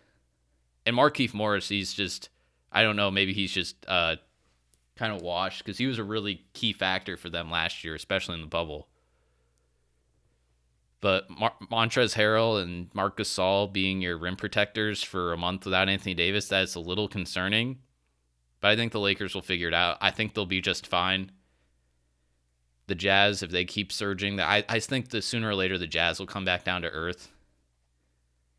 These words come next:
So we'll see. Something to monitor.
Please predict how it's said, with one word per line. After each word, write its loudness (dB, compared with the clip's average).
So 0
we'll 0
see. 2
Something 0
to 0
monitor. 0